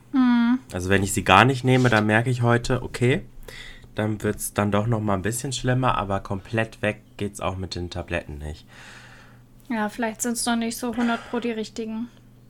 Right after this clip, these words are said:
Speaker 2: Ja, sonst bin ich mit denen immer ganz gut gefahren, aber vielleicht hatte ich, äh, eine stärkere Version.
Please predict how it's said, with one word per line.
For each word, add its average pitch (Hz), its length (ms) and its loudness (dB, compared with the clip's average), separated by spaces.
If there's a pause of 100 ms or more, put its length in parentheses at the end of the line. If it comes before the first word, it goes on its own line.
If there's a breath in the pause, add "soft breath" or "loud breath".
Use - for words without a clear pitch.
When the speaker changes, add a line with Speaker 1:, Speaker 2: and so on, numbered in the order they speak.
(720 loud breath)
Speaker 2:
Ja, 110 180 6
sonst 120 260 2
bin 151 140 -2
ich 139 140 -10
mit 123 160 -4
denen 117 180 0
immer 120 180 0
ganz 104 300 -2
gut 127 200 -4
gefahren, 90 380 -2
aber 92 140 -2
vielleicht 98 360 -4
hatte 107 220 -6
ich, - 240 -12
äh, 95 40 -6
eine 92 260 -4
stärkere 95 560 -4
Version. 82 640 -6